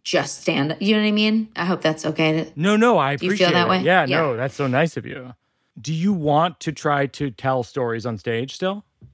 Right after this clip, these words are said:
Speaker 1: Totally. It's just, just this missing piece where, like, I do love that. And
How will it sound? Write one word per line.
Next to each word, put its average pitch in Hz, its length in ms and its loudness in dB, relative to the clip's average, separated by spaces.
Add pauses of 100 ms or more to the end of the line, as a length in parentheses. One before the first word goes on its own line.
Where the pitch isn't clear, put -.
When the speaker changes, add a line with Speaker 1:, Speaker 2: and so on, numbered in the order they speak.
(480)
Speaker 1:
Totally. 185 680 0
It's 185 180 -2
just, 208 260 0
just 226 180 -2
this 226 180 -2
missing 160 640 -2
piece 180 540 -2
where, 160 120 0
like, 147 240 0
I 160 120 -2
do 196 380 0
love 165 540 0
that. 117 440 -2 (480)
And 170 580 0